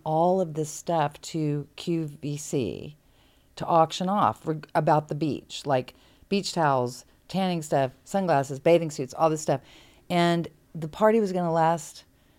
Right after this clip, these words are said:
until all that got auctioned off. So I'm like, "What? It could be hours," <laughs> you know? And,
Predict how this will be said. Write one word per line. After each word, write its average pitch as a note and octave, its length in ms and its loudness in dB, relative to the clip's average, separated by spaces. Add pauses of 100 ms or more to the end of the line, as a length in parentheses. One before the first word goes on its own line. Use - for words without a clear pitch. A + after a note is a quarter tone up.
(140)
until F3 240 0
all F3 140 6
that E3+ 180 2
got E3 160 2
auctioned D#3 360 0
off. F#3+ 380 0 (380)
So - 140 -4
I'm G#3+ 80 0
like, A3+ 180 -4 (140)
"What? - 240 -14 (320)
It - 60 -20
could C4+ 120 0
be D4+ 160 2 (340)
hours," E4+ 720 0 (160)
<laughs> - 160 -6
you A#3+ 100 0
know? B3 340 4 (440)
And, A#3 200 4